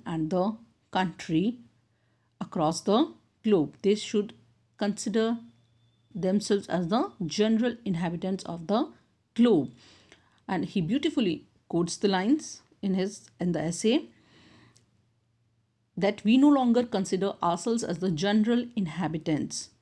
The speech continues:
dwellers of the globe, or members of that grand society which understand, which comprehends the whole humankind. What he feels that, uh, we should consider ourselves as the citizens of the world, as the inhabitants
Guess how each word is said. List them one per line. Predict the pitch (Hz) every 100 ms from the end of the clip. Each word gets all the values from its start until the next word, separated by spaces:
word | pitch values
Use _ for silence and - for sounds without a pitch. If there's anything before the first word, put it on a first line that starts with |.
| 170
dwellers | 156 185 196 208
of | - 156
the | 151
globe, | 180 175 254 -
or | 202
members | 175 165 170 214 240
of | 160 156
that | 165 156
grand | 180 180 233
society | 226 170 151 147 147 175 175 - - - -
which | 220 - -
understand, | - 196 202 226 - 180 156
which | 180
comprehends | 214 208 214 233 233 233 -
the | - 190
whole | 165 165 196 -
humankind. | - 220 190 180 151 160 - 156 -
What | 208
he | - 220
feels | 226 247 160 151
that, | 170 170 - - - - - -
uh, | - 160 170 170 - 147
we | 226 233
should | - 175 165 175 - _
consider | 208 185 196 185 190
ourselves | 165 160 180 156
as | 151 143
the | 185 247 302
citizens | - - 214 208 185 185
of | 170 147
the | 156
world, | 143 143 131 139 - -
as | 165 156
the | 175 165 -
inhabitants | 185 165 165 175 180 185